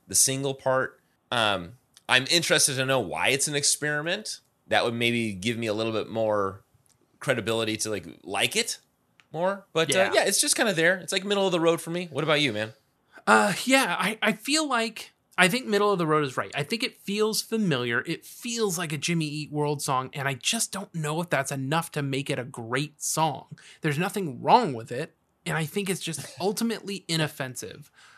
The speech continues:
Speaker 2: Digging into the lyrics more, I think it's probably insanely personal. Um, and it's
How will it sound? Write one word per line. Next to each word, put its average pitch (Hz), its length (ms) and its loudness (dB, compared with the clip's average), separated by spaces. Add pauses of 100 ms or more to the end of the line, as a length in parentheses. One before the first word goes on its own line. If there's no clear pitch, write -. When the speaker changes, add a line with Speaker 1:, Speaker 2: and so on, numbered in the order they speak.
(540)
Speaker 2:
Digging 233 380 2
into 185 220 4
the 135 120 -2
lyrics 143 600 0
more, 123 440 -2
I 147 100 4
think 196 500 -2
it's 156 240 0
probably 180 640 0
insanely 147 840 2
personal. 113 640 -8 (500)
Um, 117 560 2 (520)
and 135 500 0 (380)
it's 143 580 -2